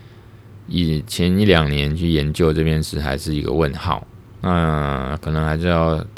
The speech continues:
那个法务部还要透过国内的交易所 Makecoin 啊，或者业者这个 Flacto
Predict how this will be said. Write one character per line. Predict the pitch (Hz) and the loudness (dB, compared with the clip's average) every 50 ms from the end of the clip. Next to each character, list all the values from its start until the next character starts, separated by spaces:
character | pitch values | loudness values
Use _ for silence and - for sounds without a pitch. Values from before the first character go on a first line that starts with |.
| - - - - | -18 -20 -14 -10
那 | 78 78 | -8 -6
个 | 78 78 76 71 - - - - | -4 -4 -4 -4 -4 -6 -8 -4
法 | - 76 80 | -2 0 0
务 | 87 | 0
部 | 92 - 85 | 2 2 2
还 | 78 | 2
要 | 80 80 | 2 2
透 | - - - 87 85 | -2 -2 -2 -2 0
过 | 82 82 78 73 73 | 0 0 -2 -2 -2
国 | 71 73 80 | -2 0 0
内 | 82 | 0
的 | 80 | 0
交 | 78 82 76 76 | 0 0 0 0
易 | 78 | 0
所 | 78 - 76 64 65 69 | -2 -2 -4 -4 -4 -4
Makecoin | 71 78 78 - - - 85 78 69 65 65 - | -4 -4 -6 -6 -6 -4 -4 -2 -2 -4 -6 -6
啊， | 62 64 76 76 78 76 - - - - - | -6 -6 -6 -6 -8 -8 -10 -12 -14 -12 -8
或 | 76 73 71 | -6 -6 -4
者 | 73 69 73 71 80 - - - - - - - - - - | -4 -2 -2 -2 -4 -6 -14 -20 -20 -20 -20 -20 -20 -12 -4
业 | - 80 80 | -2 0 0
者 | 78 - - - | 0 -2 -4 -6
这 | - 69 - | -4 -6 -4
个 | - 64 60 57 53 52 55 - - | -2 -2 -2 -2 -4 -4 -6 -8 -4
Flacto | 80 78 78 76 - - - - - - - 71 71 | -2 0 0 -2 -2 -8 -20 -16 -12 -10 -8 -8 -8